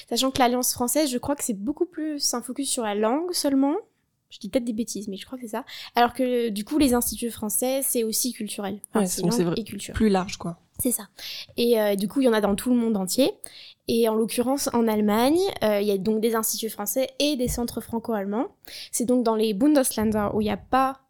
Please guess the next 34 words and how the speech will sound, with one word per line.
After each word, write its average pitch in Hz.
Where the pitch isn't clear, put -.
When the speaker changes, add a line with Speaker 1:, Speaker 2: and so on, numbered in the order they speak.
Speaker 1:
euh, 220
d'instituts 226
français, 240
ils 214
ont 220
délégué 247
cette -
mission, 240
en 196
fait, -
à 233
des 226
centres 226
franco-allemands. 208
Et 233
en 226
l'occurrence, 240
l'Institut 233
d'études 226
françaises 254
pour 254
la 208
Sarre, 247
c'est, 254
euh, 202
bah 196
voilà, 196
c'est 233
le 208
centre 254
culturel 226
qui 226
a 202
eu, 226